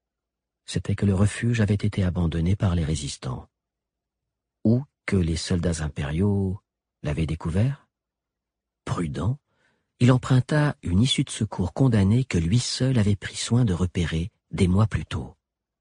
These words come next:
Il suivit un couloir étroit, puis gravit un escalier discret pour se retrouver derrière une porte de fer. Le refuge quatorze se trouvait juste derrière. À travers les multiples points de rouille,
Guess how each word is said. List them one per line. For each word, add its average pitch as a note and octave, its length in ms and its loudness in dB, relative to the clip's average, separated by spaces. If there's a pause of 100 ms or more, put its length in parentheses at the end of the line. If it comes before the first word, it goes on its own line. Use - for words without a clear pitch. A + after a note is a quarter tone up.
(680)
Il A2+ 160 4
suivit D3 460 0
un A#2 60 2
couloir C#3 460 0
étroit, G2+ 540 -2 (480)
puis B2+ 200 2
gravit B2 400 2
un A2+ 80 4
escalier C3 460 2
discret B2+ 420 0
pour A#2+ 200 -4
se - 100 -2
retrouver A#2 420 2
derrière A#2+ 380 2
une F#2+ 120 2
porte B2+ 260 -2
de E2+ 120 0
fer. C#2+ 540 -8 (720)
Le G2+ 140 2
refuge G2+ 360 0
quatorze A2+ 540 0 (400)
se - 120 0
trouvait F#2 300 2
juste - 340 2
derrière. C#2+ 600 -6 (720)
À D#2 120 -6
travers G2 420 2
les E2 120 0
multiples G#2 580 0
points F#2 260 0
de D#2+ 100 -4
rouille, F2+ 440 -2